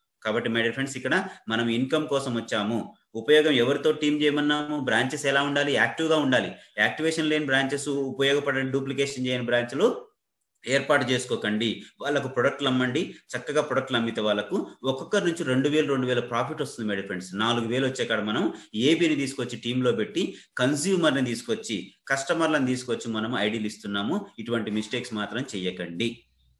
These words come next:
ఓకేనా? ఇంకా విపులంగా చెప్పాలంటే, ఒక షుగర్ పేషెంట్ ఉన్నాడు, డెబ్బై ఏళ్ళు ఉన్నాయి,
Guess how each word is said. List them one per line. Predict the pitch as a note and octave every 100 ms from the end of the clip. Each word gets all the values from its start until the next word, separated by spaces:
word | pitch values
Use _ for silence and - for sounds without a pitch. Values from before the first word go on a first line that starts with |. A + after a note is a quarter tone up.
| _ B2
ఓకేనా? | C3 D#3 F3+ - B2
ఇంకా | C#3 F3 D#3 B2
విపులంగా | C3+ C#3 C#3 D#3+ D#3 D#3
చెప్పాలంటే, | D3 D3 C#3 C#3 G3 F#3+ -
ఒక | B2+ C3
షుగర్ | C3 D3 D#3+
పేషెంట్ | E3 D#3 C#3+
ఉన్నాడు, | C#3 C#3 D3
డెబ్బై | C3 A2+ B2+
ఏళ్ళు | C3+ C#3
ఉన్నాయి, | A#2+ F#2+